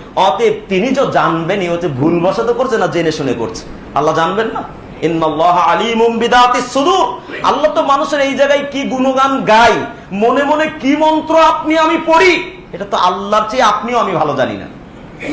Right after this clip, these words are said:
আপনি যে মনে মনে পড়েন, আপনার কল্পনাই ভুল হতে পারে, আল্লাহর বোঝাতে কোনো রকম ভুল নাই।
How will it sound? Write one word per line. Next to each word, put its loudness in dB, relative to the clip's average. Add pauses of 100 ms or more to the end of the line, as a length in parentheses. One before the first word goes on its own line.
(120)
আপনি -2
যে 0
মনে 2
মনে 2
পড়েন, 2
আপনার 0 (380)
কল্পনাই 2
ভুল 2
হতে 4
পারে, 4 (200)
আল্লাহর 4
বোঝাতে 4
কোনো 2
রকম 2
ভুল 4 (600)
নাই। 4